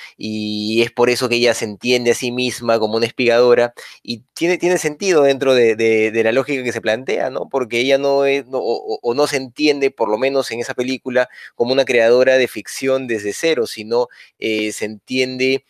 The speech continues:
como una persona que va recolectando momentos y a partir de eso va creando algo, pues, más bello, ¿no? Eh, que puede en un caso ser alimentar,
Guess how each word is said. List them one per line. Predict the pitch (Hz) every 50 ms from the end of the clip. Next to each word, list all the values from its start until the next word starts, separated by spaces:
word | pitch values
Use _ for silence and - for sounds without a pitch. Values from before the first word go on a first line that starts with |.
| - - - - _ _
como | - 123 117 110 110 110
una | 117 127 135 135 127
persona | 120 113 - - 131 135 135 127
que | - 117
va | 120 120
recolectando | 123 135 123 - 120 113 107 - - 127 131 131
momentos | 127 120 110 113 131 139 135 127 123 117 - 123 123 - - - - - - - _
y | _ 123 113
a | 110 -
partir | - 107 104 - - 139 135 131
de | 123 131
eso | 131 - - 120
va | 117 117 113
creando | - 117 117 120 123 123 123 120 117 117 117
algo, | 117 117 120 120 120 120 123 117
pues, | - - 117 113 110 117
más | 123 120 123 127
bello, | 139 156 151 131 110 101 92 95 98
¿no? | 101 113 131 139 - - - - - _
Eh, | - 120 120 120 120 120 120 120 117
que | - 110
puede | - - 131 131 131 135 139 139 131
en | 123 127
un | 127 131 127 117
caso | - 135 131 127 - - 143 135 131 - -
ser | - - 123 123 123 -
alimentar, | 120 120 120 113 107 107 107 107 - 143 135 127 - -